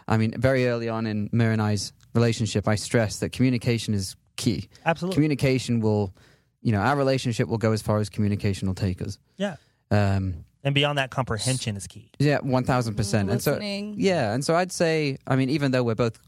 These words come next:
Speaker 1: fantastic at communicating, um, communication can be the hardest thing in a marriage, you know?
Speaker 2: Absolutely.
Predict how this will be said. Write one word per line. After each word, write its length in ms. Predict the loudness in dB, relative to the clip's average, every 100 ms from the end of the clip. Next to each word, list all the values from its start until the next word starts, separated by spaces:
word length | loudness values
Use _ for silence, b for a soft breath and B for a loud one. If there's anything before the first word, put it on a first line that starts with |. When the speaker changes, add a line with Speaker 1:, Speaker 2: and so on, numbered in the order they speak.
| -4
Speaker 1:
fantastic 560 | 0 0 0 -2 -4 -8
at 80 | -4
communicating, 680 | 0 0 0 -4 -2 -2 -4 -8 _
um, 360 | 2 2 2 -2 -4
communication 540 | 0 0 2 0 0 0
can 220 | 0 0
be 100 | 0
the 100 | 0
hardest 360 | 2 0 -2 -2
thing 120 | -2
in 60 | 0
a 40 |
marriage, 400 | -2 -2 -6 -8 -12 -4
you 80 | 0
know? 180 | 0 -2
Speaker 2:
Absolutely. 140 | -8